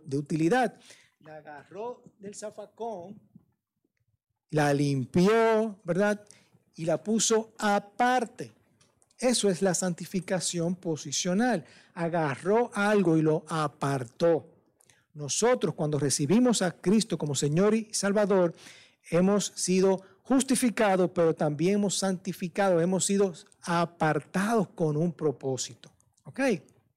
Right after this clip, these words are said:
Ahora somos hijos de Dios, somos sacerdotes, somos santos delante de Dios,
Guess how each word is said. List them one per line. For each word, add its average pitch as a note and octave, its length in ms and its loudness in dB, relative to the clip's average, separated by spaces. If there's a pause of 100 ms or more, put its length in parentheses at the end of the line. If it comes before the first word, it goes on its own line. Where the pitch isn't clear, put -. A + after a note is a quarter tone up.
(800)
Ahora D#3 200 -2
somos F3+ 420 -2
hijos G#3+ 340 0
de F#3+ 120 0
Dios, D#3+ 300 2
somos E3+ 300 -4
sacerdotes, E3 640 -2
somos E3 300 -4
santos G3 460 -2
delante C3+ 480 -2
de D#3 120 2
Dios, G3 360 0